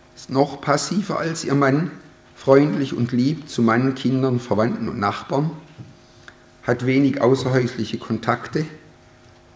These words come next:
langsam beginnende Wechseljahrbeschwerden, sie war nie ernstlich krank gewesen. Nun das sexuelle Problem. Seit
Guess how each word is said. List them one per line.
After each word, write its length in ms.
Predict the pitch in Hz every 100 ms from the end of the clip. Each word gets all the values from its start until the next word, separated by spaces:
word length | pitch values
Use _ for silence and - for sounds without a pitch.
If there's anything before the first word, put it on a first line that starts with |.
| - -
langsam 520 | 135 151 - 143 123
beginnende 540 | 123 131 123 120 113
Wechseljahrbeschwerden, 1160 | 107 - 196 160 139 151 135 - 135 135 123 123 - - - - -
sie 180 | - 120
war 160 | 117 117
nie 220 | 113 107
ernstlich 400 | 110 110 95 -
krank 260 | 95 90 92
gewesen. 420 | 80 69 - - - - _ - _ _ _ _ - - - - - _ -
Nun 180 | 131 135
das 180 | 135
sexuelle 460 | 139 - - 139 131
Problem. 720 | 117 107 107 101 120 160 - - - - - _ _ _ _ _
Seit 260 | - 135